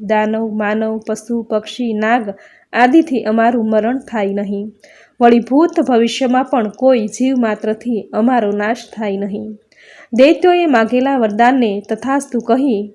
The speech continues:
બ્રહ્માજી બ્રહ્મલોક ચાલ્યા ગયા. આમ બ્રહ્માજીના વરદાનથી બંને દૈત્યો છકી ગયા અને અભિમાનમાં આવી દેવો સામે યુદ્ધે કલડ્યા. બ્રહ્માજીના વરદાનથી તેને ઊની આંચ આવી નહીં. દેવો ગભરાયા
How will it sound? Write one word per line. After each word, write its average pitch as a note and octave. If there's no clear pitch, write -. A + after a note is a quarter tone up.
બ્રહ્માજી B3+
બ્રહ્મલોક G#3
ચાલ્યા G#3
ગયા. G#3
આમ A#3
બ્રહ્માજીના D#4+
વરદાનથી A#3
બંને B3
દૈત્યો G#3
છકી A#3
ગયા G3+
અને A3+
અભિમાનમાં G#3+
આવી A3
દેવો C#4
સામે A#3
યુદ્ધે G#3+
કલડ્યા. G#3
બ્રહ્માજીના C#4+
વરદાનથી A3
તેને B3
ઊની A#3
આંચ B3
આવી G#3
નહીં. G3+
દેવો A3
ગભરાયા D4